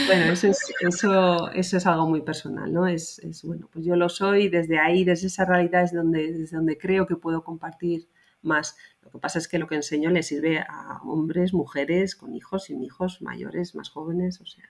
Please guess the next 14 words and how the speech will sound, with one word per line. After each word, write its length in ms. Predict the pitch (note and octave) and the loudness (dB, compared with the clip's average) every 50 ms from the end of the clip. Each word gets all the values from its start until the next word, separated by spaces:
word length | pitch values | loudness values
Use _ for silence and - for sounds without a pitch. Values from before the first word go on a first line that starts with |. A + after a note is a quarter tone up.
| _ _ | _ _
es, 300 | - E3+ - - - - | -20 -18 -18 -20 -18 -16
es 160 | - E3 - - | -16 -16 -12 -8
lo 80 | F3 | -4
mismo, 340 | D#3 E3+ F3 F3 - D#3 D3+ | -2 -2 -2 -4 -6 -10 -10
¿no? 140 | E3 F3+ F3+ | -10 -10 -10
Pero 140 | - E3 E3 | -8 -6 -2
yo 100 | E3+ F#3 | 0 2
lo 120 | F#3+ G3 | 2 2
comparto 340 | G3 F#3+ F3 F3 E3+ - F3+ | 2 0 0 0 0 0 0
desde 200 | F3 E3 E3 D#3+ | 0 0 0 -2
la 100 | D3 C#3+ | -2 -4
realidad 360 | C#3+ C#3+ C#3 C#3 C#3 C#3 C#3 | -2 -2 -2 -2 -2 -2 -4
de 80 | C#3+ D3+ | -4 -6
madre. 320 | C#3+ C#3+ C3+ - D3+ C#3+ | -8 -10 -12 -14 -16 -20